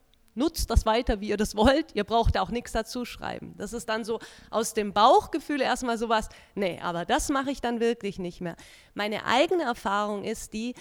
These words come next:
dass ich durchaus in letzter Zeit angefangen habe,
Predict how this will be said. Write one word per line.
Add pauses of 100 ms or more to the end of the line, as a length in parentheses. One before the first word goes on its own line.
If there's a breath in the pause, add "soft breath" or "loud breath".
(220 soft breath)
dass
ich
durchaus
in
letzter
Zeit
angefangen
habe,